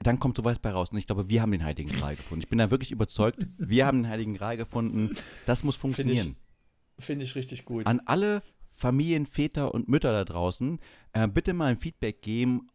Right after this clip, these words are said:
Speaker 1: ob das, ob das eine Chance hat. Ob sie selber sich dabei sehen,
Speaker 2: Klar hat das eine
Speaker 1: vor
Speaker 2: Chance.
Speaker 1: ihren Kindern Ausstanz zu machen und zu erklären, wann kommt der erste Spermaerguss.
Speaker 2: Nein, nicht vor den Kindern, sondern
Speaker 1: Samenerguss,
Speaker 2: die Ki-, die
Speaker 1: Entschuldigung.
Speaker 2: Kinder in so ein, in, in so ein, in so ein, äh, in so ein Theaterstück zu schicken.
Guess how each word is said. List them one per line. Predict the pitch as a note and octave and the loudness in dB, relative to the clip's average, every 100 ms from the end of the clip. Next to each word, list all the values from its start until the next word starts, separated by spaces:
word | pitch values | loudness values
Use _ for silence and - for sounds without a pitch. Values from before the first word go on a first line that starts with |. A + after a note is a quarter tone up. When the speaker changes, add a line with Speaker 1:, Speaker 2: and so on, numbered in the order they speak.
| _ _ | _ _
Speaker 1:
ob | B2 - | 2 4
das, | C#3 B2+ - - | 2 0 -2 0
ob | A#2+ C#3 | 2 2
das | - - | -2 0
eine | B2 | 0
Chance | - B2+ - | 4 2 2
hat. | D2+ - - _ - | -4 -6 -20 _ 4
Ob | B2 | 4
sie | C3+ | 6
selber | A#2 F#3 F#3 A#2+ | 4 6 6 2
sich | C3+ | 2
dabei | C3+ G#2+ A2+ A2+ | 2 4 4 4
sehen, | A2+ C#3+ D#3 - - | 4 2 0 -6 -16
Speaker 2:
Klar | F2+ F#2 | -14 -10
hat | A2 | -8
das | B2+ | -8
eine | G#2 | 0
Speaker 1:
vor | D3 F3+ | 4 6
Speaker 2:
Chance. | - C#3+ | 6 2
Speaker 1:
ihren | C#3 C3+ | 2 0
Kindern | C3 C3 C3 - | 0 0 0 0
Ausstanz | - C#3 - B2+ A#2+ | 0 0 -2 -6 -4
zu | - | -4
machen | A2+ A2 | -2 -2
und | G2+ | -4
zu | G2 | -4
erklären, | - - A2 A2+ - - | -4 -2 0 0 -2 -4
wann | G#2+ B2 - | 0 2 0
kommt | A#2 G#2+ | -2 -2
der | - | -4
erste | G2 - | -4 -4
Spermaerguss. | - F#2+ E2+ D2 C2+ - - - - _ _ _ _ - - - _ G#2 | -2 -2 -2 -4 -8 -12 -18 -20 -20 _ _ _ _ -20 -20 -20 _ -8
Speaker 2:
Nein, | A2 | -6
nicht | E3+ | -2
vor | F#3 | -2
den | C#3+ | -2
Kindern, | C3 C4+ | -2 0
sondern | D#3 C3+ | 6 6
Speaker 1:
Samenerguss, | A#2+ F#2+ - | 6 2 -2
Speaker 2:
die | |
Ki-, | A#2+ | 0
die | A#2+ | 2
Speaker 1:
Entschuldigung. | F#3 F#3 D3 F3+ - D#3+ | 4 2 2 0 0 -4
Speaker 2:
Kinder | |
in | C3 | -4
so | |
ein, | - | -6
in, | D3 | -6
in | C3+ | -2
so | C#3+ | 0
ein, | C3+ B2 - - | 0 -2 -8 -4
in | B2+ | -4
so | B2+ B2+ | 0 0
ein, | B2 A#2+ A#2 - | -2 -4 -8 -14
äh, | A#2 A2+ B2 | -16 -14 -10
in | A2+ | -8
so | A#2+ | -6
ein | |
Theaterstück | A2+ - C4+ - G#2+ | -6 -6 -8 -10 -12
zu | - | -12
schicken. | G#2 G2 A2 | -10 -10 -12